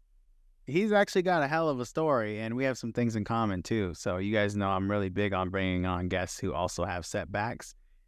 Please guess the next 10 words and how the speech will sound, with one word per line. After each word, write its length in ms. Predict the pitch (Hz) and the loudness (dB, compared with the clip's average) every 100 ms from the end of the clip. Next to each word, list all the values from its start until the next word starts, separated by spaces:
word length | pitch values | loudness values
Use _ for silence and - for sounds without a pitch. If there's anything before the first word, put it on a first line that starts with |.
| - | -18
and 240 | - 95 101 | -6 -2 0
use 280 | 110 117 107 | 2 0 0
that 240 | 107 98 | 0 0
as 160 | 98 - | -2 -8
fuel 360 | - 104 98 | -4 0 0
to 80 | 90 | -2
bring 460 | 82 92 92 92 90 _ _ _ _ _ _ 98 | -4 -4 -2 -4 -8 _ _ _ _ _ _ -6
about 320 | 95 104 90 | 0 2 2
their 120 | 95 | -4
bra-, 240 | 87 92 | -2 -2